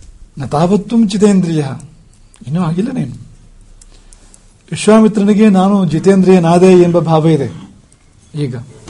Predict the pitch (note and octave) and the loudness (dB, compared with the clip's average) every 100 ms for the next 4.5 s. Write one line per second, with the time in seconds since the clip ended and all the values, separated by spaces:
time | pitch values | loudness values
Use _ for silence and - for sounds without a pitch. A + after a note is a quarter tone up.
0 | - - - - - _ _ _ F3 E3+ | -20 -20 -20 -20 -20 _ _ _ -6 -2
1 | F#3 F#3+ F#3 F3+ D3+ D#3+ D3+ E3 E3 E3 | 2 2 0 -2 -4 -4 -2 -4 -4 -8
2 | - - _ _ - E3+ F#3 F#3 F3 - | -18 -20 _ _ -4 0 2 2 -2 -10
3 | - _ _ _ _ _ - F3+ F#3 F#3 | -20 _ _ _ _ _ -2 0 0 0
4 | F3+ F#3 F3 E3 E3+ | 0 2 0 -2 -6